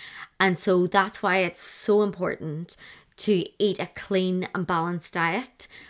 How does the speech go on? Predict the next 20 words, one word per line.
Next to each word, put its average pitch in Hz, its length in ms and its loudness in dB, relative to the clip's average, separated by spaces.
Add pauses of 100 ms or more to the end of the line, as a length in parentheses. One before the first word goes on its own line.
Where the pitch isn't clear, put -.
(140)
focusing 202 640 2
on 175 260 0
good 190 640 2
gut 185 200 0
health. - 580 -8 (380)
And 196 160 0
so 185 240 4
by 180 220 2
doing 214 440 4
so 160 440 -4 (600)
and 196 120 2
having 185 260 0
regular 208 400 4
bowel 180 300 2
movements 175 500 -4
and 170 120 -6
so 165 200 -4
on 170 200 -6
as 165 160 -8
well, 165 440 -4